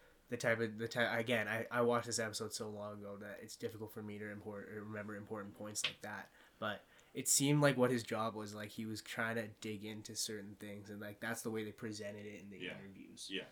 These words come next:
Speaker 1: Like, his wife especially
Speaker 2: Right.
Speaker 1: was saying, like, he was digging into some stuff, and then, like, the day of, they're getting the phone calls, and, like, the tr-, like, the
Speaker 2: Yeah.
Speaker 1: he goes out with the bat and stuff like that, and there's
Speaker 2: Yeah.
Speaker 1: all these things, and you're just like,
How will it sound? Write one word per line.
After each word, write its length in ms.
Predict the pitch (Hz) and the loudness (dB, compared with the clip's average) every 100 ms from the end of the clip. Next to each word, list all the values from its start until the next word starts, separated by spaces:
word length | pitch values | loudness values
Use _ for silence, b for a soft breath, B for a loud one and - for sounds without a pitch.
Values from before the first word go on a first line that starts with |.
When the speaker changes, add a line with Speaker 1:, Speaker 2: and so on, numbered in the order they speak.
| - | -8
Speaker 1:
Like, 140 | 104 117 | -6 -2
his 140 | 117 | 0
wife 260 | 107 - - | 0 0 0
especially 640 | - 107 110 92 69 - _ - | -6 -6 -8 -8 -10 -16 _ -6
Speaker 2:
Right. 80 | |
Speaker 1:
was 100 | 117 | -2
saying, 200 | - 113 | 2 2
like, 100 | 107 107 | 0 -4
he 80 | |
was 120 | 110 104 | -6 -2
digging 340 | 113 107 107 | -2 -2 -6
into 180 | 107 104 | -6 -4
some 160 | - | -4
stuff, 320 | 98 117 107 104 | -4 -4 -6 -6
and 100 | 104 | -10
then, 140 | 104 | -8
like, 260 | 104 101 - B B B B B B _ | -10 -12 -16 B B B B B B _
the 80 | 120 | -4
day 320 | 107 107 110 | 0 2 2
of, 240 | 107 110 - | 2 -2 -4
they're 80 | 104 | -8
getting 220 | 107 98 | -8 -8
the 80 | 101 | -10
phone 320 | - 110 110 | -6 -4 -4
calls, 400 | - 113 113 107 | -4 -2 -2 -4
and, 80 | 104 | -8
like, 180 | 104 - | -10 -10
the 160 | 110 104 | -10 -10
tr-, 240 | - - 110 | -10 -10 -10
like, 200 | 104 - | -12 -10
the 140 | 98 92 | -12 -4
Speaker 2:
Yeah. 120 | 90 - | -6 -6
Speaker 1:
he 140 | - 120 | -10 -6
goes 240 | 113 104 | -4 -4
out 80 | 104 | -6
with 100 | 101 | -10
the 60 | - - | -14 -6
bat 320 | 123 117 117 | -2 -2 -4
and 100 | 120 | -6
stuff 260 | - 117 | -6 -8
like 140 | 117 110 | -10 -10
that, 140 | 113 120 | -8 -4
and 100 | 120 | -2
there's 100 | 120 | 2
Speaker 2:
Yeah. 60 | |
Speaker 1:
all 100 | 123 | 4
these 200 | 131 123 | 4 2
things, 260 | - 131 120 | 0 -2 -4
and 100 | 110 | -4
you're 120 | 107 | -6
just 180 | 113 - | -6 -6
like, 240 | 107 104 | -8 -12